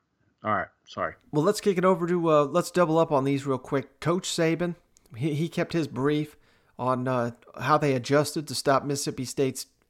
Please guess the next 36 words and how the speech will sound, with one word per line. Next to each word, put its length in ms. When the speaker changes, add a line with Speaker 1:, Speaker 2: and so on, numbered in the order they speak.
Speaker 2:
offense 580
on, 320
uh, 120
playing 380
without 360
Jalen 420
Waddle 500
for 160
the 80
first 320
time. 300
And 160
then 160
Mike 240
Leach 500
talks 300
about, 340
uh, 100
K 220
J 200
Costello's 600
status 540
in 100
the 100
quarterback 480
competition, 760
on, 360
uh, 100
if 280
his 180
players 440
are 80
getting 460
the 140
offensive 480
system. 480